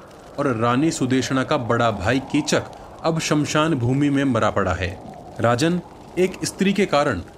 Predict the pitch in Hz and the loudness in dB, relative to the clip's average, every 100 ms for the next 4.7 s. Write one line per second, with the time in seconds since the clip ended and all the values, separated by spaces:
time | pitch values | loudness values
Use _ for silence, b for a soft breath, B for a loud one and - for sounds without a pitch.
0 | - 123 120 147 135 156 151 151 156 156 | -14 -6 0 0 2 2 2 2 2 0
1 | 160 - 180 147 156 160 107 135 147 - | -2 -2 -2 0 2 2 0 0 0 0
2 | 107 90 156 156 B B 160 - 196 143 | -2 0 -2 -2 B B -6 -2 0 2
3 | 160 180 147 139 139 131 127 117 160 113 | 2 2 2 2 0 0 -2 -2 0 0
4 | 107 95 90 85 - - - | 0 0 -2 -4 -8 -14 -6